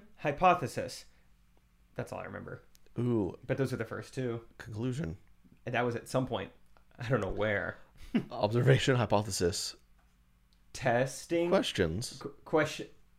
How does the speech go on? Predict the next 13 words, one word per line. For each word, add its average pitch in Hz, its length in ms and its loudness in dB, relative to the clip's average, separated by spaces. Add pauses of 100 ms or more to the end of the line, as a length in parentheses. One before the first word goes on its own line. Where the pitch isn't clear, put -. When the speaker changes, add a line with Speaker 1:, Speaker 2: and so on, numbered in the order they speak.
(100)
Speaker 1:
That's 127 200 -4
good. 143 280 2 (2000)
Independent 180 380 6
variable. 107 300 0
Speaker 2:
Regardative. 110 760 8 (240)
Speaker 1:
<laughs> - 480 4 (1500)
Speaker 2:
Independent 123 380 6
variable. - 500 0
Yeah. 78 220 6 (220)
Independent 113 300 4
variable, 107 280 10
control 98 360 4
group. 73 260 -2